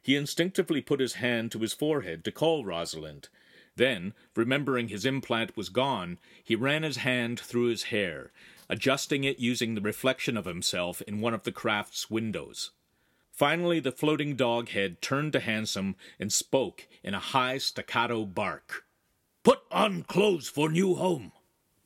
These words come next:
A rough burlap bag appeared suspended from underneath the levitating head.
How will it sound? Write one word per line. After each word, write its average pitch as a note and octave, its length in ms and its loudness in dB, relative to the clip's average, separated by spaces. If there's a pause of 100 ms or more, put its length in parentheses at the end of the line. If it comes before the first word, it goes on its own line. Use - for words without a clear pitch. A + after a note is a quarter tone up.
(140)
A F#2+ 80 -2
rough C3+ 320 2
burlap B2+ 520 0
bag A2 380 0
appeared A2+ 500 0
suspended B2+ 520 0
from A2+ 160 -2
underneath A#2 380 0
the G#2+ 80 -4
levitating G#2 560 -2
head. F#2+ 340 -4